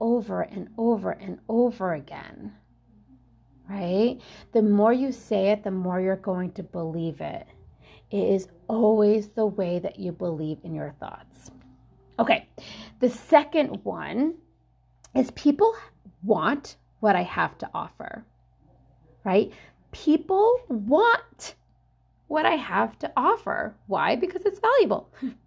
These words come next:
But you need to believe that there are people out there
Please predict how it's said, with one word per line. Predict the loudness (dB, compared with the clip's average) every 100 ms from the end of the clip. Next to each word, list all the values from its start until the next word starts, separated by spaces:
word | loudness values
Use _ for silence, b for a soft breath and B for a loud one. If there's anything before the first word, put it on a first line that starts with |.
| _ -12 -6 -4 -4 B B B B B B B -2
But | 0
you | 4 4 4
need | 4 2 2
to | -2
believe | 2 4 4 4 0 0 0 0 0
that | 0 0 2
there | 0
are | 0
people | -4 -6 -4 0 0 0
out | 0 0 0
there | -4 0 2 2 2 -4